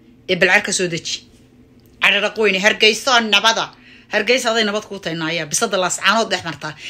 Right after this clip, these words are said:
Iska daa qof bila'aadanu haddayna nabad ku joogayn, wax isugu keen jirayaa ma jirto. Waan ku hirayaa. Inta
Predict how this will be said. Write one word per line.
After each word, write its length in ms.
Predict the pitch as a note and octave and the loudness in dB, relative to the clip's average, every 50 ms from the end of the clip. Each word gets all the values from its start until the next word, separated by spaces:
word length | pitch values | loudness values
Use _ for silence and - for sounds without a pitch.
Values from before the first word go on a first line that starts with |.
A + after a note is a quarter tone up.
| - - - | -16 -10 -6
Iska 240 | A3+ - - C4+ C4 | -4 2 4 4 6
daa 120 | A3 A3+ | 6 4
qof 240 | A3 - A#3 - - | 2 2 -6 -6 -4
bila'aadanu 560 | G#3+ A#3+ G#3+ G3+ G#3 A3 G#3+ G#3 G3 F3+ E3 - - - - - | 2 4 6 8 8 6 6 4 0 -2 -6 -8 -12 -16 -14 -2
haddayna 420 | - B3 A#3+ G3+ C#4+ C#4 C4 B3 | 0 0 4 6 6 6 6 4
nabad 280 | B3+ B3 B3 B3+ D#4+ D#4 | 0 0 4 4 4 4
ku 80 | - D4+ | 4 0
joogayn, 440 | - - C#4 B3 A#3 G3+ F3+ E3+ D3+ C#3+ - _ - _ | 2 6 6 6 6 6 2 0 -2 -8 -12 _ -20 _
wax 140 | - F#3 F3 | -8 -6 -4
isugu 340 | G#3+ G#3+ - B3+ A#3 C#4 C4 | -2 -2 -2 0 0 0 4
keen 200 | - C#4+ C4 B3 | 6 6 6 6
jirayaa 320 | - B3+ C4 A3+ G#3+ G#3+ G#3 | 6 4 6 6 6 6 4
ma 80 | G3+ | 2
jirto. 360 | G3 - - - - - D3 - - _ _ _ _ _ _ | -2 -6 -8 -8 -10 -12 -14 -14 -16 _ _ _ _ _ _
Waan 180 | F3+ G#3 A3 - | 0 0 0 0
ku 120 | - A#3 | -4 -8
hirayaa. 540 | G#3 - D4+ D#4+ D4+ C4+ B3 A3+ G#3 F#3 D#3+ - - - - - _ _ - | -4 4 6 8 8 8 8 8 2 2 0 -2 -8 -16 -16 -18 _ _ 6
Inta 260 | F4+ D#4+ D#4 - - | 6 6 6 4 0